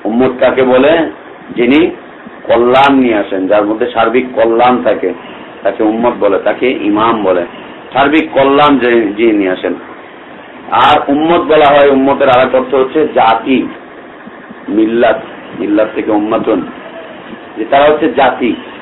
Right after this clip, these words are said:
একটা জাতি। একা কোনো ব্যক্তি একটা জাতি হতে পারে? শেখ মুজিবকে একা যদি থাকতো এই পৃথিবীতে, যে একাই বাংলায় বলে, ওকে কেউ জাতি বলতো? বাংলা ভাষাকে এত উপরে নিয়ে গেছে কেন?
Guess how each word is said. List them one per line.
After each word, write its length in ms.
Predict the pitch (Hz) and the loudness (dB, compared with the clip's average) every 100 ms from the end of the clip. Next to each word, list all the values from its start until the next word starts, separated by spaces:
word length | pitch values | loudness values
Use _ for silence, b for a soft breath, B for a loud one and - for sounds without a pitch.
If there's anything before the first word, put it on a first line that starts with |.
| - - - - - - - - - - | -18 -18 -18 -18 -18 -18 -18 -18 -18 -8
একটা 160 | - 123 | -2 0
জাতি। 400 | 117 101 - 85 - - - - - - - - - - | 2 0 -2 -8 -8 -16 -18 -18 -18 -20 -20 -18 -12 0
একা 280 | 127 135 156 | 2 4 2
কোনো 180 | 147 151 143 | 4 4 4
ব্যক্তি 240 | 143 - | 2 2
একটা 160 | 147 147 | 0 2
জাতি 240 | 127 123 143 | 0 2 2
হতে 180 | 135 123 | 2 2
পারে? 180 | 98 - - - - - - - - - - - - - - - | 2 -2 -8 -18 -18 -18 -18 -18 -20 -20 -18 -20 -18 -20 -20 -6
শেখ 180 | 117 113 | -4 0
মুজিবকে 400 | 131 131 123 135 - | 0 0 0 0 2
একা 220 | 143 - 160 143 | 0 2 2 4
যদি 180 | 143 139 | 0 0
থাকতো 280 | 165 - 117 | -2 0 0
এই 100 | 107 | 0
পৃথিবীতে, 440 | 104 101 87 87 - - - - - | -2 -4 -4 -4 -6 -10 -18 -16 -14
যে 120 | - - | -6 -2
একাই 320 | 131 123 92 | 0 0 0
বাংলায় 400 | 92 104 104 98 | 0 0 2 2
বলে, 180 | 87 87 - - - - - - - | 0 -4 -8 -16 -18 -20 -20 -16 -10
ওকে 180 | 107 117 | -6 -4
কেউ 160 | 123 | -2
জাতি 260 | 113 110 110 | 0 0 0
বলতো? 300 | 101 98 92 90 - - - - - - - - - - - | -2 -2 -2 -6 -8 -18 -20 -20 -20 -20 -20 -20 -20 -8 -2
বাংলা 240 | 113 127 | 2 4
ভাষাকে 360 | 123 120 123 117 | 4 4 2 2
এত 200 | 120 120 | 0 2
উপরে 340 | 123 123 139 | -2 -2 -2
নিয়ে 220 | 120 120 117 | -2 2 2
গেছে 180 | 117 110 | 0 -2
কেন? 180 | 110 | -2